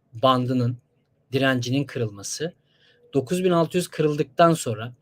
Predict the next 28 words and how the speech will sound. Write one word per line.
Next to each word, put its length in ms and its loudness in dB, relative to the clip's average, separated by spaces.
şuna 560 0
benzer 540 4
bir 160 0
hareketin 540 -6
en 120 0
azından 460 0
on 360 0
bin 180 0
yüz 240 -2
elli 260 0
ve 120 2
üzerine 460 -2
atması 640 -4
gerekir 540 2
ki 280 -4
biz 280 -4
burada 240 -4
trendten 520 -6
bahsedebilelim. 640 -6
Dediğim 280 6
gibi 180 -4
tekrar 420 -4
dokuz 280 -2
bin 100 2
altı 280 0
yüzün 140 2
üzerine 280 2
atacağız. 560 0